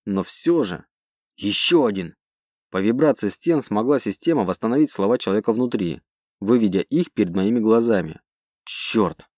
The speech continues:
та безбашенная уничтожила почти всех наших, а тут есть ещё призраки. Их же, чтобы их всех на том свете черти имели, всех прикончили. Как они тут смогли объявиться? Какого хрена?»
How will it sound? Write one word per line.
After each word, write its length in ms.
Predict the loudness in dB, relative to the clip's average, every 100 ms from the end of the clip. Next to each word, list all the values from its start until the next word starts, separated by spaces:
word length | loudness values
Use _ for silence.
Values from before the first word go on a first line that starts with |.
| _
та 120 | -4 0
безбашенная 600 | -2 0 0 0 0 -2
уничтожила 440 | -2 -2 -2 -2
почти 280 | -4 -4 -4
всех 260 | -2 -2
наших, 460 | 0 0 0 -6 -16 _ _ _
а 120 | -8
тут 200 | -2 -2
есть 180 | 0 -2
ещё 180 | -2 -4
призраки. 680 | 0 0 2 0 -2 -14 _ _ _ _ _ _ _
Их 300 | -4 0 0
же, 300 | 2 2 0 _ _
чтобы 360 | -12 -2 2 2
их 220 | 0 -4
всех 340 | -4 0 2
на 100 | 2
том 140 | 2 0
свете 300 | 2 0 0
черти 480 | 0 2 2 6 6
имели, 320 | 6 4 0
всех 320 | -6 0 0
прикончили. 680 | 0 -2 2 2 2 -6 -8 _ _ _ _ _ -2
Как 240 | 0 4
они 140 | 2 2
тут 160 | 0
смогли 320 | 2 4 6
объявиться? 480 | 6 4 4 0 0
Какого 260 | -2 4 4
хрена?» 600 | 4 4 4 4 0